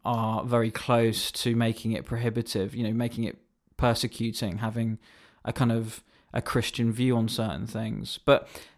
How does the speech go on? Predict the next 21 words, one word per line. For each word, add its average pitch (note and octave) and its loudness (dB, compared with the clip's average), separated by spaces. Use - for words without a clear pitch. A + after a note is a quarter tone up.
as, F3+ 8
as E3 4
just - 2
to F#3+ 0
quickly D#3+ 2
say, A#2 4
it A#2 2
was C#3 2
a C3+ 0
C - 6
S D3 6
Lewis C3 8
quote. G2+ -2
This C3 0
is C#3 0
what B2 2
I - 4
was B2 2
gonna B2 0
say A2 0
that A#2 2